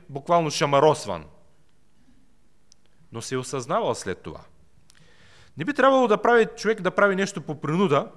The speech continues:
но сторено ли е доброто, то вса-, все пак си е добро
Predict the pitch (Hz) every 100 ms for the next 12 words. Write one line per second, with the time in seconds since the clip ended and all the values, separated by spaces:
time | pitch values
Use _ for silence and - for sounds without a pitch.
0 | - - - - - 131 135 - 247 233
1 | 202 185 165 147 147 165 240 190 - 190
2 | - 180 - - - 185 180 160 - 120
3 | 123 123 190 196